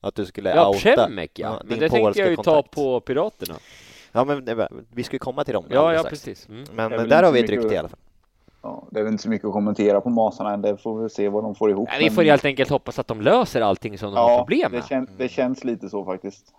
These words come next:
Speaker 3: Eh, det är väl
Speaker 2: Det
Speaker 3: det vi
Speaker 2: kän-
Speaker 3: får göra.
Speaker 1: De ska komma till start i alla fall,
Speaker 2: Ja,
Speaker 1: är det sagt.
Speaker 2: jo.
Speaker 1: Och, eh, v-, jag lyssnar runt lite, eh, och då går, verkar gå framåt i alla fall, vilket är positivt.
Speaker 2: Ja,
Speaker 1: Eh.
Speaker 2: men det är väl bara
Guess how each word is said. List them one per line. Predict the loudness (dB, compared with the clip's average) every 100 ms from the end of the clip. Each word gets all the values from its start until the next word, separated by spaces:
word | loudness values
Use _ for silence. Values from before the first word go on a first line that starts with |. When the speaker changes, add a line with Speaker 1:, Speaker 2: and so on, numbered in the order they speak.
| _
Speaker 3:
Eh, | -8
det | -4
är | -4 -2 -4 -8 -16 -20 _
väl |
Speaker 2:
Det | -2
Speaker 3:
det | 0 0
vi | 0
Speaker 2:
kän- | -2
Speaker 3:
får | 0
göra. | 0 -2 -10 _ -2
Speaker 1:
De | 0
ska | 4 4
komma | 2 0
till | -4
start | 4 4 4
i | 2
alla | 2
fall, | 0 0 4
Speaker 2:
Ja, |
Speaker 1:
är | 6 6
det |
sagt. | 6 4
Speaker 2:
jo. | 2 0
Speaker 1:
Och, | 2
eh, | 2 2 -2 -12 -8
v-, | -2
jag | 2 2 2 2
lyssnar | -2 -6 -8 -2 -2
runt | -2 -6
lite, | -12 -8 -4 -2 -2 -2 -4 -6 -8 -10 -6
eh, |
och | -4
då | -2
går, | -2 2
verkar | 0 0
gå | -2
framåt | 2 2 2 -4
i |
alla | -4 -2
fall, | -4
vilket | -6 -10
är | -8
positivt. | -10 -12 -18 -20 _ _
Speaker 2:
Ja, | -10 -4 0 -2
Speaker 1:
Eh. | -4
Speaker 2:
men | -8
det | -8
är | -6
väl | -8
bara | -4 -2 -2 -4